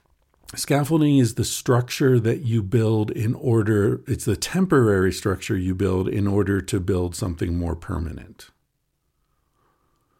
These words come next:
But they're not really building anything permanent. They just build this scaffolding, this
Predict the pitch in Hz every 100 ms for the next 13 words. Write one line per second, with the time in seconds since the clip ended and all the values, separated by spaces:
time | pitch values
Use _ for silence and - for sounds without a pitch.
0 | _ _ _ - - _ _ _ _ _
1 | _ _ _ _ _ _ _ - 131 143
2 | 170 202 220 190 92 120 123 160 147 113
3 | 104 101 98 90 - - - 160 160 110
4 | 98 113 110 117 113 131 123 - 135 127
5 | 117 120 - - - 110 107 - - -
6 | 87 101 104 85 -